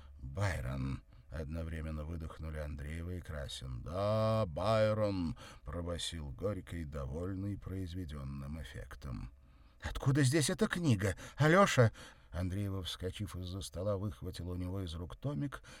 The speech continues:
и, отойдя к окну, принялась быстро листать. "А я с собой из дому взял почитать. В саквояж бросил, да и забыл. За свежим носовым платком полез, и вот увидел. Великий всё-таки Байрон поэт,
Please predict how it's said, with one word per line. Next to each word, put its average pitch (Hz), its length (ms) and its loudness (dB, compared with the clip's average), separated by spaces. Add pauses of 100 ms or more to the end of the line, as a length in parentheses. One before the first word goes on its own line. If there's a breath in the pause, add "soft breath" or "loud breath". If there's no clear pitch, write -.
и, - 60 -6
отойдя 95 400 0
к - 100 -10
окну, 95 340 0
принялась 95 480 -2
быстро 87 420 -6
листать. 85 640 -6 (480 loud breath)
"А 90 160 0
я 147 200 6
с 131 80 -2
собой 147 600 2
из 95 160 0
дому 113 380 6
взял 95 360 2
почитать. - 760 -8 (200)
В - 60 -12
саквояж 131 640 4
бросил, 131 540 -2
да 69 140 -8
и 71 100 -6
забыл. 107 720 2 (640 loud breath)
За - 180 4
свежим 104 440 2
носовым 98 480 0
платком 98 480 -2
полез, 98 580 -2
и - 20 -8
вот 67 340 -6
увидел. 78 680 -6 (560 loud breath)
Великий 131 920 2
всё-таки 113 520 0
Байрон 98 540 4
поэт, 78 380 -6